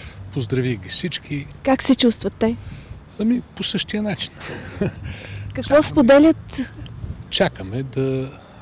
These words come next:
Speaker 1: а, да дойде времето, в което ще можем да, да се срещаме, да вършим любимата си работа отново.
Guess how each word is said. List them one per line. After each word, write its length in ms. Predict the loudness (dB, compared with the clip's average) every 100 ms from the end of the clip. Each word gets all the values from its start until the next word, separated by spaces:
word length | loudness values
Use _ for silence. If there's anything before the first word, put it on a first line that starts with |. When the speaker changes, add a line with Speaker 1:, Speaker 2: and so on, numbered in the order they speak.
| -10
Speaker 1:
а, 260 | -8 -8 -10 -16 -20 -20 -4
да 120 | 0
дойде 300 | 0 0 -2
времето, 480 | -4 -4 -4 -8 -14
в 120 | -14
което 720 | -6 -6 -6 -6 -6 -6 -10 -12
ще 220 | -12 -8
можем 420 | -6 -4 -6 -8
да, 260 | -6 -6 -8 -16 -20 -20 -20 -20 -10
да 80 | -8
се 120 | -6
срещаме, 640 | -4 -2 -4 -4 -4 -4 -6 -6
да 100 | -4
вършим 340 | -2 -2 -4
любимата 400 | -2 -2 -4 -4
си 200 | -6 -4
работа 340 | -4 -6 -10 -18
отново. 400 | -10 -10 -8